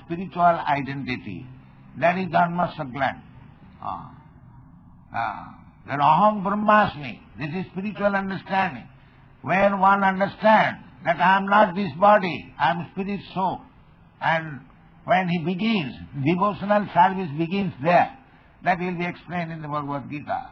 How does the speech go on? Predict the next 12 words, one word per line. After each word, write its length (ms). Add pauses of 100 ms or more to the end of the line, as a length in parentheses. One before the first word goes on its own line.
(140)
Brahma 360
bhuta 400
prasannatma. 720 (600)
Because 460
we 60
are 140
in 200
darkness, 680 (180)
we 100
are 100
not 300
prasannatma. 880